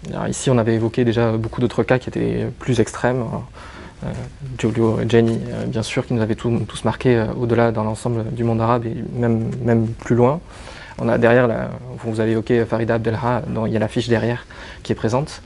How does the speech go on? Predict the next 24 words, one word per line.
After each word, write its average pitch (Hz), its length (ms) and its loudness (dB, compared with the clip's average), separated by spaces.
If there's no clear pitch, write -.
Il 123 80 8
y - 20 10
a 120 40 10
eu 127 40 10
aussi 127 220 6
beaucoup, 131 300 4
beaucoup 131 260 2
d'autres 127 220 4
cas, 131 200 4
beaucoup 123 340 0
moins 131 120 4
documentés, 117 500 0
de 113 100 -2
chercheurs, 120 420 -2
euh, 120 380 0
surtout - 280 -2
des 120 80 6
chercheurs 113 320 -2
qui - 100 -18
sont 120 120 -6
issus 113 260 -6
des 120 120 2
pays, 120 380 0
euh, 120 160 -4